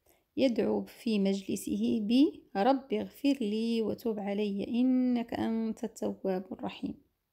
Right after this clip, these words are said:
سؤال موالي: أذكر بعض أسماء الملائكة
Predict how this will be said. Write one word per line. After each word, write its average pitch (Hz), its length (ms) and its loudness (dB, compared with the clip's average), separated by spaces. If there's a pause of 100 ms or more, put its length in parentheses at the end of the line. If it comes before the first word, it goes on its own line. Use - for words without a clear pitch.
(1500)
سؤال 269 440 6
موالي: 302 640 6 (180)
أذكر 285 380 2
بعض 226 260 -2
أسماء 240 540 0
الملائكة 220 680 -2